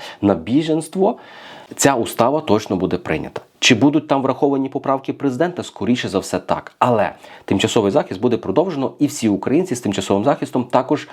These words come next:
будуть мати право перебувати на території Польщі. Тут буде питання тільки вісімсот плюс, виплати вісімсот плюс і безкоштовної медицини для працюючих або непрацюючих. Можливо, буде якийсь розширений перелік, то коли мене запитують,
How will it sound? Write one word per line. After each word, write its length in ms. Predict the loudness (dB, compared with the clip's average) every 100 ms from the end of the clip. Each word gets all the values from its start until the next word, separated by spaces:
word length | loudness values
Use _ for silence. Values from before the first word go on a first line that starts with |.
| -6
будуть 220 | -2 0
мати 240 | 2 0 2
право 220 | 2 2
перебувати 400 | -2 0 0 -2
на 60 | -8
території 340 | -6 -2 -2
Польщі. 440 | 2 2 2 -2 -12 -20 -2
Тут 180 | 2 2
буде 260 | 4 2 2
питання 460 | -2 0 0 0
тільки 520 | -4 -2 -2 2 0 -2 -12 -2
вісімсот 520 | -2 0 0 0 2
плюс, 280 | 4 2 2
виплати 380 | -4 0 0 0
вісімсот 340 | -8 -6 -4
плюс 220 | -2 -2 -4 -2
і 160 | 2 4
безкоштовної 640 | 2 -2 0 2 4 2
медицини 500 | 2 0 0 0 0 -2
для 200 | 2 2
працюючих 720 | 0 -4 0 0 0 0 -2 -4 _ -2
або 240 | 2 2
непрацюючих. 680 | 2 0 -4 -8 -10 -8 -12 -14 -2
Можливо, 300 | 2 4 4
буде 220 | 6 4 4
якийсь 340 | 4 0 0
розширений 520 | -4 2 2 4 0
перелік, 440 | 0 2 2 0 -6 -18 -8
то 80 |
коли 200 | 0 2
мене 220 | 4 2 0
запитують, 500 | 0 -2 0 -2